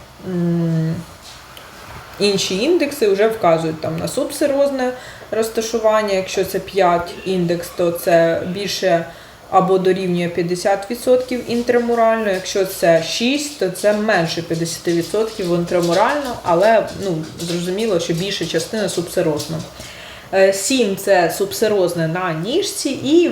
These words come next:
вісім — це інша, м, локалізація, наприклад, цервікальна. Е, є також змішані, вони охоплюють як ендометрій, так і міометрій і серозну тканину.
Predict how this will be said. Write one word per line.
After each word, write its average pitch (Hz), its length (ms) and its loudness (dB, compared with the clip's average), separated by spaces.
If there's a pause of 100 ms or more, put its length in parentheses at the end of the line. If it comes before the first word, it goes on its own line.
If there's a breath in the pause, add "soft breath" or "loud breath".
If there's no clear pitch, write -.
(120)
вісім — 220 440 -4
це 196 160 2
інша, 196 520 -2 (240)
м, 170 140 0
локалізація, 196 680 0
наприклад, 190 440 0 (100)
цервікальна. 180 800 2 (1600 loud breath)
Е, 190 200 6
є 320 140 4
також 220 420 4
змішані, 226 960 0 (100)
вони 196 280 2
охоплюють 185 600 0
як 165 200 0
ендометрій, 220 760 2
так 160 240 2
і 202 40 -4
міометрій 240 640 0 (160)
і 240 100 0
серозну 175 540 -2
тканину. 160 640 -2